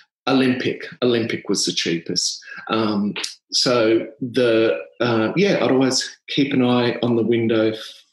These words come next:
to see if I could see either of them. Um, and also there was no internet, so finding anyone was m-, impossible,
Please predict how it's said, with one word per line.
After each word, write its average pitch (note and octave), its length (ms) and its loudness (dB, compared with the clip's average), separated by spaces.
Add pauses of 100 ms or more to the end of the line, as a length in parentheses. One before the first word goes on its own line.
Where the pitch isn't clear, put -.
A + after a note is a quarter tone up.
(120)
to A2+ 120 -2
see A#2 200 0
if A2+ 140 -4
I A2 60 -2
could - 180 -14
see A2+ 400 2
either E3 260 -2
of - 180 -6 (120)
them. F#2+ 320 -4 (360)
Um, A2+ 420 0 (240)
and F3+ 100 2
also F#3 220 2
there F#2+ 100 2
was G2 200 -2
no F#2+ 180 2
internet, C#3 560 -2
so A2+ 160 -2
finding A#2+ 540 0
anyone A2 460 0
was A2 460 0 (240)
m-, - 320 -4 (140)
impossible, B2+ 880 -2